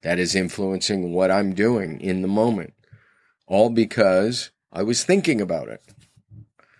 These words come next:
A lot of people have a hard time. I, <laughs> I haven't been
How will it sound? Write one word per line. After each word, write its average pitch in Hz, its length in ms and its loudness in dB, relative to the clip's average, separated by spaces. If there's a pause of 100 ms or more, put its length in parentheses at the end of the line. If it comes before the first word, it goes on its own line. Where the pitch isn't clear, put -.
(720)
A 90 40 -14
lot 98 200 0
of 110 80 -2
people 104 260 0
have 98 140 0
a 90 40 -6
hard 107 380 2
time. 107 880 -2 (1080)
I, - 240 0 (420)
<laughs> - 420 -16
I 82 220 -8 (260)
haven't 120 320 0
been 120 260 -2